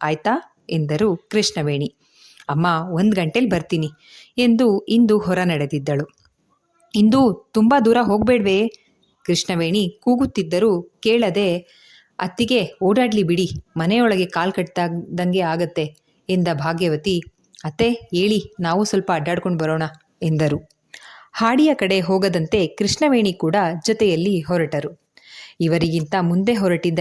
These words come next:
ಇಂದು ಮನೆಯ ಕಾಂಪೌಂಡ್ ದಾಟಿ ಪಕ್ಕದಲ್ಲಿದ್ದ ಕಾಲುದಾರಿಯಲ್ಲಿ ಮುಂದೆ ಸಾಗಲಾರಂಭಿಸಿದಳು.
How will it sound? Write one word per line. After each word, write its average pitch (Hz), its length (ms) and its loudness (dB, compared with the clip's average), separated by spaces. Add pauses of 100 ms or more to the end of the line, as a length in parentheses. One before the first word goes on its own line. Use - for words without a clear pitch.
ಇಂದು 190 500 0 (100)
ಮನೆಯ 302 280 2
ಕಾಂಪೌಂಡ್ 202 520 -2
ದಾಟಿ 165 440 -4 (120)
ಪಕ್ಕದಲ್ಲಿದ್ದ 208 640 0
ಕಾಲುದಾರಿಯಲ್ಲಿ 175 1000 0 (320)
ಮುಂದೆ 262 280 4
ಸಾಗಲಾರಂಭಿಸಿದಳು. 151 1200 -4